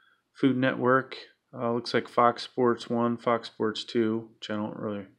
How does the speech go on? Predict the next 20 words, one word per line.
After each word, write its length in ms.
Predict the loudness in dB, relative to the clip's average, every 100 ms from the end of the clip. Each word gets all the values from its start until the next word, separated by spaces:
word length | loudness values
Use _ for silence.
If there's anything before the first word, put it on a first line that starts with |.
| _ -20 _ _ _
never 160 | -6 -4
really 220 | -4 -4
watch 320 | -2 -4 -2
those 240 | -2 -2
either. 320 | -4 -4 -6 -10 _ _ -20 _ _ _ -4
Um, 640 | -2 -2 -2 -4 -8 -12 _ _ _ _ _ -4
F 240 | -4 4
X, 540 | 4 4 0 -6 -8 -14 _ _ _ _ _ _ _ _ _ _ -10
um, 1500 | -6 -4 -4 -6 -6 -6 -6 -6 -6 -6 -6 -6 -8 -10 -8
whatever 260 | -6 -2 0
those 220 | -2 -2
are, 200 | -4 -4
G 240 | -6 -4
S 220 | -4 -4
N. 380 | -4 -2 -2 -6
I 800 | -14 _ _ _ _ _ _ _
think 140 | -8 -2
that's 180 | -2
some 220 | 0 -2 0
gaming 460 | 0 0 0 -4